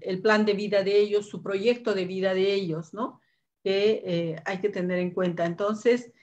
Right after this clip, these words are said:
em, es importantísimo también entender, eh, estas, esta necesidad, estas cualidades inherentes que tenemos que tener, eh, como, como personas que somos, que de una o de otra manera nos van a permitir a nosotros,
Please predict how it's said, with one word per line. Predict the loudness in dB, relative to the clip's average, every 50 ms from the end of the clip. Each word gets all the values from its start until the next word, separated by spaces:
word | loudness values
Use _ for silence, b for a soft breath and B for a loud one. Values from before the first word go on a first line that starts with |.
| b b b _
em, | -4 -2 0 0 0 0 -2 -2 -2 -2 -2 -2 -4 -6 -10 0
es | 0 0 2 2 0
importantísimo | 0 2 0 0 0 0 -2 -2 -2 -2 -4 -4 -2 -2 -2 -2 -2 -2
también | 0 -2 0 0 0 2 2 2 2
entender, | 0 -2 -2 -2 -2 -2 0 0 0 2 2 0 0 -4 b b b b b _ _ _
eh, | -6 -4 -2 0 0 -2 -2 -4 -6 -2 -2
estas, | -2 0 2 0 0 0 0 -6 -8 -8 -8 -8 -4
esta | -2 -2 -2 -2 0 0 2 2 2 0 0
necesidad, | -2 -2 -4 -4 -6 -8 -8 -8 -4 0 0 2 2
estas | 0 0 -2 -2 -6 -6 -8
cualidades | -4 -2 -2 0 0 0 0 2 2 2 2 0 -2 -4 -6
inherentes | -6 -4 -2 4 4 6 6 4 4 2 0 0 0 -6
que | -8 -6 -6 -6
tenemos | -4 -4 -4 -4 -2 -2 -2 -2 -4 -4
que | -6 -8
tener, | -4 -4 -2 0 2 2 2 2 2 0 -6 -10 -12
eh, | -16 -16 -12
como, | -8 -6 -4 -4 -4 -4 -6 -6
como | -6 -4 -4 -2
personas | -4 -4 -6 -2 0 0 2 2 2 0 -2
que | -4 -6
somos, | -6 -4 -4 -4 -2 -2 -4 -4 -6 b b b b b b b _ _
que | 4 4 4 6
de | 4 2 4
una | 4 4 4 6 4
o | 4 4
de | 4 2
otra | 2 0 -2 -2
manera | -2 -6 -6 -4 -2 0 0 0 0 -2
nos | -4 -4 -4 -4 0
van | 0 0 0 0
a | -2 -2
permitir | -2 -2 0 0 -2 -2 -2 -2 0
a | 0 -2
nosotros, | -2 -6 -8 -4 -4 -2 -2 -2 -2 -4 -4 -4 -6